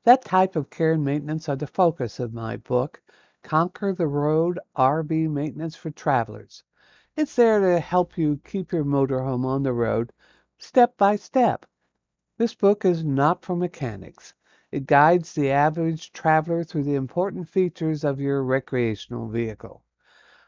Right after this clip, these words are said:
Although you may think the appliances look like standard home models, they work quite differently, which means there's a learning curve for you. When you need to call a professional, Conquer the Road gives you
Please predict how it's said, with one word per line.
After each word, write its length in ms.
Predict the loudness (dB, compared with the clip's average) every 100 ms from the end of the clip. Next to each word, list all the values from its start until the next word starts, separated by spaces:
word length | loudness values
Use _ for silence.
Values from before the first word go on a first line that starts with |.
| -6
Although 240 | 0 2
you 160 | 2 2
may 180 | 0 0
think 320 | 0 -2 -2
the 220 | 0 0
appliances 800 | 0 0 2 4 2 -2 -4 -2
look 240 | 0 0 2
like 280 | 0 -2 -6
standard 560 | -6 -2 -2 -2 -6
home 340 | -2 0 2 2
models, 500 | 0 -2 -8 -10 -16 _ _ _ _
they 140 | -2 0
work 300 | 2 0 -2
quite 320 | -2 -2 -2 _
differently, 580 | 0 0 -2 -14 -16 -20 -20 _ _
which 280 | -8 -8 -2
means 360 | 0 2 2 2
there's 240 | 2 2
a 80 | 2
learning 440 | 2 2 0 -2
curve 360 | -4 -4 -4 -4
for 240 | -4 -4
you. 240 | -4 -8 -14 _ _ _ _ _ _ -2
When 140 | 0
you 100 | 2
need 240 | 2 0 0
to 80 |
call 300 | -2 0 0
a 60 | 0
professional, 760 | -2 -2 0 0 -2 -6 -6 -8 -8
Conquer 360 | -4 -4 -4
the 100 | -2
Road 280 | 0 0 0
gives 240 | 0 0
you 140 | 0